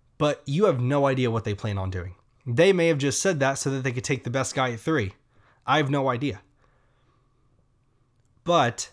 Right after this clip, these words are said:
I did wanna say this 'cause I see so many people that are like, "Yeah, we're definitely drafting Sewell now," or, "We're definitely drafting Chase."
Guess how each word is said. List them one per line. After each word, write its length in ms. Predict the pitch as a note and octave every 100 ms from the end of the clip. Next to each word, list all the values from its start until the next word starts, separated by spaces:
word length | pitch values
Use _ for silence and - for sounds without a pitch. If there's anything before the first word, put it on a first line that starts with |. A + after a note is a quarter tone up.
| _ -
I 140 | C3
did 240 | C3 D#3
wanna 200 | D#3+ D#3+
say 180 | C3+ D3
this 140 | C3+ A#2
'cause 160 | B2+
I 80 | B2
see 180 | A2+ C3
so 180 | - C#3+
many 160 | C#3+
people 320 | B2 C#3 A#2+
that 120 | B2 A#2
are 100 | A2+
like, 220 | A2+ G#2
"Yeah, 120 | C3
we're 180 | A#2 B2
definitely 460 | A2+ B2+ - C3
drafting 440 | A#2 B2 A2+ A#2+ G#2
Sewell 280 | - C3 A2+
now," 240 | G#2 G2
or, 120 | G#2
"We're 160 | A2 A2
definitely 420 | G#2 B2 - C3+
drafting 440 | A2+ A#2+ A2+ A2
Chase." 420 | G#2 - A#2 F#2+